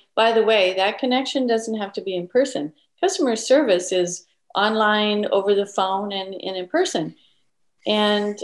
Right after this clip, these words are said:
um, I can tell you honestly, whether you're on the phone or sitting in front of person, even if you're on the phone, that client on the other end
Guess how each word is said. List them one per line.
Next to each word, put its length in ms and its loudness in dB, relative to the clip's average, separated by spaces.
um, 420 -2
I 140 0
can 200 -2
tell 220 2
you 160 4
honestly, 760 0
whether 400 4
you're 300 2
on 180 2
the 140 -4
phone 720 0
or 340 2
sitting 360 0
in 140 -4
front 200 0
of 120 -4
person, 440 -4
even 200 4
if 80 4
you're 180 2
on 120 0
the 120 -6
phone, 460 2
that 440 0
client 520 2
on 220 -4
the 160 0
other 260 0
end 400 -2